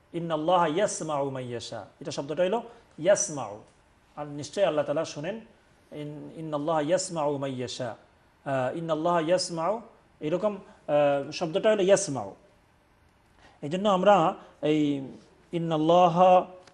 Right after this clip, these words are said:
যেটা, উম, আমরা যদি একটু check করি, আহ,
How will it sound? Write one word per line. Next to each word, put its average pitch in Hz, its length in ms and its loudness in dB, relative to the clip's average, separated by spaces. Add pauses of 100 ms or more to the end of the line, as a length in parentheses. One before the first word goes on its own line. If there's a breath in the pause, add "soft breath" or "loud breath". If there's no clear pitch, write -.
যেটা, 151 320 2
উম, 147 640 0
আমরা 147 240 -6
যদি 151 200 -6
একটু 151 200 -6
check 175 200 -2
করি, 131 260 -4
আহ, - 920 -16